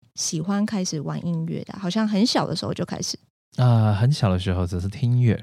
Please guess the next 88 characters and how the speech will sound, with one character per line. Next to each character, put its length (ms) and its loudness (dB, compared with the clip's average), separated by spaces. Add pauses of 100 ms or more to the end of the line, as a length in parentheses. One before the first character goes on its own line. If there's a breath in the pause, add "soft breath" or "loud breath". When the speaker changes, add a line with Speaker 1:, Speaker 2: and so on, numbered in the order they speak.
(120)
Speaker 2:
然 160 4
后 120 4
我 80 2
开 200 0
始 80 4
玩 160 2
音 80 2
乐 160 4
是 260 0 (140)
我 160 0
在 180 2
高 160 2
中 80 4
的 60 4
时 40 2
候 60 2
加 120 -2
入 60 0
吉 100 -2
他 120 -4
社。 240 -2 (320 loud breath)
那 100 6
我 300 4
在 300 2 (100)
加 140 4
入 100 6
吉 60 4
他 80 4
社 100 4
之 160 2
前， 180 0
我 140 2
也 80 4
不 180 0
知 200 -2
道 160 2
说 260 0
原 160 2
来 140 2
我 120 2
对 220 0
音 80 0
乐 80 4
有 120 2
这 120 -2
么 80 -2
高 160 2
度 80 4
的 80 2
兴 160 0
趣， 180 -4 (420 loud breath)
那 80 6
也 100 6
是 100 2
尝 220 0
试 80 0
来。 160 -2
可 120 -2
能 220 4
我 160 0
刚 140 4
好 80 2
幸 180 0
运 120 2
一 20 0
点， 160 -2
所 120 0
以 120 0
在 440 -2 (360)
玩 240 2
第 80 4
一 40 4
个 60 6
社 60 2
团 100 6
的 60 2
时 60 0
候 140 2
就 120 0
突 160 2
然 120 6
尝 220 -2
试 100 0
到 160 2
了 60 -2
某 180 -2
一 80 0
个 220 0